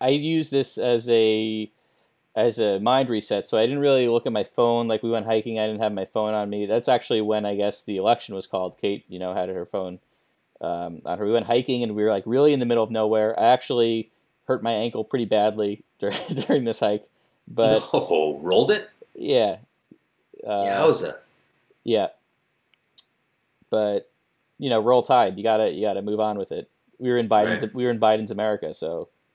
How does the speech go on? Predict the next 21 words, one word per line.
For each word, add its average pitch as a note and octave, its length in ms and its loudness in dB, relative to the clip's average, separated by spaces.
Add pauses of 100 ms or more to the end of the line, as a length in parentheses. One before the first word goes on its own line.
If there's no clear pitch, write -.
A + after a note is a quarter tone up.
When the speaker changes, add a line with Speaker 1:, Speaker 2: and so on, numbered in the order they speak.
(160)
Speaker 1:
I - 60 -4
Speaker 2:
Right. G#2 80 0
Speaker 1:
still, D3+ 220 6
I B2 100 2
still C#3 200 2
didn't A#2+ 180 -2
wanna G#2+ 180 -2
get G2 200 -2
health. G2 240 -4 (380)
You F#2+ 120 -8
know, E2 120 -8
I F2+ 80 -4
didn't, G#2 240 -8
still B2+ 160 0
didn't G#2 100 -2
wanna F#2+ 140 -6
go F2 80 -4
to D#2+ 60 -2
the G2 60 4
hospital. F2 400 -4 (800)
Speaker 2:
<laughs> - 100 -12